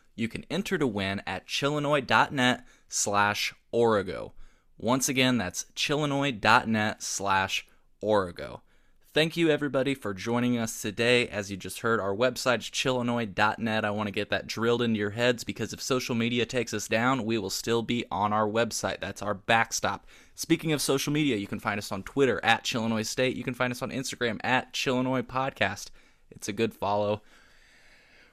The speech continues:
We're always trying to have fun. We're trying to share fun information, good information, et cetera. And, uh, I think that we're gonna continue that trend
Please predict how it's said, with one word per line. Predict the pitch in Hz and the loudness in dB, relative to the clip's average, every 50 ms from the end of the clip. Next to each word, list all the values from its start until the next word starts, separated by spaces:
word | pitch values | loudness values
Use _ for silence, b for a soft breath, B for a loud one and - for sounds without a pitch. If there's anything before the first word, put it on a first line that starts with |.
| b - | b 4
We're | 180 185 175 | 8 10 10
always | 156 151 147 139 131 | 10 10 8 6 4
trying | - - 151 131 131 127 123 123 | 2 0 2 4 4 4 4 2
to | |
have | 117 123 123 120 117 110 | 2 2 2 2 2 0
fun. | - - 120 120 120 120 120 | -2 0 2 4 4 4 4
We're | 123 135 135 | 2 2 0
trying | - - 127 120 117 113 | 0 0 0 0 2 0
to | 110 104 | 0 -2
share | - - 120 113 110 107 | -2 0 2 2 0 0
fun | - - 113 110 110 110 110 | 0 -2 -2 0 2 0 0
information, | 107 104 - 107 104 107 104 104 101 - - 107 104 101 | -2 -2 -4 -4 -2 -2 -2 -2 -2 -2 -2 -2 -4 -2
good | 101 104 104 | -2 0 0
information, | 104 101 98 - 107 101 98 98 95 - - 104 95 | 0 -2 -4 -6 -6 -4 -4 -4 -4 -4 -4 -4 -6
et | 92 92 - | -6 -6 -6
cetera. | - - 110 104 - - 110 104 101 98 95 - - _ _ _ - _ - | -2 -2 -2 -2 -2 -2 0 2 2 0 0 -4 -10 _ _ _ -18 _ -6
And, | 110 113 117 120 120 123 | -4 -4 -2 0 2 2
uh, | 127 131 131 | 4 4 4
I | 127 123 | 4 2
think | 123 139 127 135 | 0 -2 -4 -4
that | 131 - - | -4 -4 -4
we're | 123 131 | -6 -4
gonna | 127 131 123 | -2 -2 -4
continue | 123 120 - 147 143 143 131 117 | -4 -6 -6 -4 -2 -2 0 0
that | 110 104 - | -2 -2 -4
trend | - - - 113 110 110 110 110 113 | -8 -4 -4 -2 -2 0 -2 -2 -4